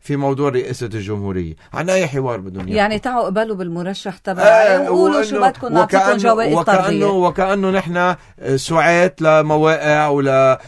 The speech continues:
Speaker 1: ولا جوائز طردية. نحن سعاة إنه نبني بلد نعيش فيه نحن أولادنا بكرامتنا. نحن بدنا بلد نعيش فيه كلنا كلبنانيين.
Speaker 2: بس هي
Speaker 1: بس مش نحن فقط كمشروع أو ك-، أو كحزب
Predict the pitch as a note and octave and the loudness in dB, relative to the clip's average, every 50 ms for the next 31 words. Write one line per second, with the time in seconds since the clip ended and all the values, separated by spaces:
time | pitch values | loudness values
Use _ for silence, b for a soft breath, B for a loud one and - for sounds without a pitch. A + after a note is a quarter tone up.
0 | B - - B2 B2+ C3+ C#3+ C#3 C3 D3 C#3 D3 D#3 D3+ C#3 C3+ - - C#3 C3+ | B -10 -6 -2 0 2 2 2 4 2 2 2 2 0 -2 -6 -2 0 0 0
1 | C3 A#2+ C3 C3+ C#3 D3+ D#3+ D3+ D3 C#3+ C#3 - C3+ B2+ C#3 D3 D3 C#3+ - D3 | 0 0 -2 0 0 -2 -2 -2 -4 -4 -4 -2 0 2 2 2 0 -2 -2 -2
2 | C#3 C3+ D3 D3 C#3 B2 C3 B2 A#2+ B2+ D3 D3+ D3 D3+ D#3+ b b b b b | 0 0 0 0 -2 -2 -2 0 2 2 2 4 4 2 2 b b b b b
3 | b - G#2+ B2+ C3 D3+ D#3 C#3+ - - D3+ D3 D3 C#3+ C3+ - C3+ C3+ C3 C#3+ | b -10 -6 -4 -2 -2 -2 -4 -2 -2 -2 -2 -2 -2 -2 0 0 2 2 2
4 | C#3+ C#3 C#3+ C3+ C#3 C3 - C#3 C#3 C#3+ D3 D3+ D3 - - G2 F2 - - - | 0 0 0 -2 -2 -2 -2 0 0 0 0 -2 -4 -6 -10 -14 -14 -16 -18 -20
5 | - - _ _ - C#3 D3+ C3+ C#3 C3+ C3 C3 C#3 C3+ C3+ B2+ B2+ D3 D3+ D3+ | -20 -20 _ _ -8 -6 -6 -4 -4 -2 0 0 0 0 0 2 2 4 4 4
6 | D3 C#3 B2+ B2 C#3 D#3+ D#3+ - - - F3 D#3+ - A3 A3+ A#3 A3 G3+ - D3 | 2 2 0 -4 -6 -6 -6 -6 -4 -4 -6 -4 -2 -2 0 0 0 0 0 -2
7 | B2 A#2+ A2 G2 A2+ G#2+ G#2 G#2 G2+ G2 F#2+ F3 F3+ D#3+ - - E3 D#3 D3+ C#3 | -4 -4 -6 -6 -8 -8 -8 -8 -8 -6 -6 -6 -6 -6 -6 -4 -2 -2 -2 0
8 | - E3 A3 G3 - A3 A3+ F3+ F3 E3+ E3 C3+ B B B - - - F3 - | -2 -4 -4 -4 -2 -2 -4 -2 -2 -2 -4 -4 B B B -10 -4 -4 -2 0
9 | F3 D#3 - - - - D3 C#3 C#3 C3+ - - D#3 D3 C3+ B B B B B | 0 -2 -4 -4 -4 -2 -2 0 -2 -2 -2 -2 0 0 0 B B B B B
10 | - - C3 - - C3+ C3 B2+ B2 A#2+ A#2 - A2+ C3+ C3+ C3 - - - - | -4 -4 -4 -2 0 2 4 4 4 2 0 -2 -2 -4 -4 -4 -4 -8 -6 -4
11 | E3+ F3 D3 D3+ D3 B2+ | -4 -4 -2 -4 -4 -6